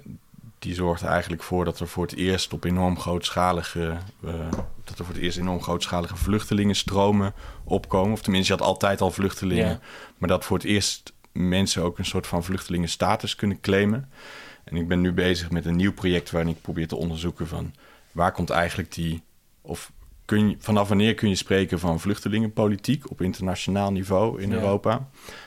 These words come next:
Speaker 1: Ehm, en hoe ging dat toen de tijd in zijn werk? Hoe probeerden vluchtelingen hun positie te verbeteren? Ehm, hoe probeerden ze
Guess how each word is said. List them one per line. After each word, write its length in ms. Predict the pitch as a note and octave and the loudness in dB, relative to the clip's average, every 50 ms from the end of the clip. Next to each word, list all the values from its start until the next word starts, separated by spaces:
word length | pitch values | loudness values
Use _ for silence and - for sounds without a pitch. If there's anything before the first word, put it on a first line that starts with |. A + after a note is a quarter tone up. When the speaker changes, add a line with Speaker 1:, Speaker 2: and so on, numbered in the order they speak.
| - - - - | -20 -20 -12 -6
Speaker 1:
Ehm, 340 | F#2 F2+ F2 E2+ E2+ E2+ F2+ F#2 F#2 - - | -2 0 0 0 0 -2 -4 -6 -10 -14 -10
en 120 | - F2+ F2 | -6 -2 -2
hoe 140 | F2+ F#2 - | 0 0 0
ging 180 | - G2 F2+ | 2 2 2
dat 140 | F2 E2 - | 2 2 2
toen 140 | - F2+ E2+ | 0 0 0
de 100 | D#2+ - | 0 -2
tijd 260 | - E2 D#2 D2+ - | -2 0 0 -2 -2
in 60 | - D#2 | -4 -6
zijn 120 | D#2 D2 | -6 -6
werk? 260 | - - - - - | -4 -4 -6 -6 -6
Hoe 120 | - F2+ E2 | -6 -6 -4
probeerden 420 | - F2 D#2+ E2 E2 D#2+ D#2 E2+ | -4 -2 -2 0 0 -2 -2 -4
vluchtelingen 580 | - - E2+ D#2+ - - D#2+ D#2 D#2 D2+ D2+ D#2 | -6 -6 -6 -6 -8 -8 -8 -8 -6 -6 -6 -6
hun 240 | D#2+ D#2+ D#2 E2 - | -6 -6 -6 -8 -8
positie 460 | - F2 D#2+ - E2 D#2+ - - - | -8 -8 -6 -6 -6 -6 -6 -8 -10
te 100 | - F2 | -10 -12
verbeteren? 760 | F2 F2 E2 D#2+ E2 D2 D2 D2 C#2 - D#2+ C#2 - E2 D#2 - | -10 -8 -8 -4 -2 -2 -2 -2 -4 -6 -8 -8 -8 -8 -12 -12
Ehm, 360 | - - D#2+ D#2 D#2+ D#2 G2 F#2+ E2 D#2 - - | -12 -10 -10 -8 -8 -8 -10 -12 -12 -14 -16 -18
hoe 180 | - A2 E2+ D2 | -14 -12 -12 -12
probeerden 400 | - - D#2+ D#2+ D2+ D2+ D#2 - | -10 -6 -4 -4 -4 -4 -4 -6
ze 140 | - D#2 | -8 -10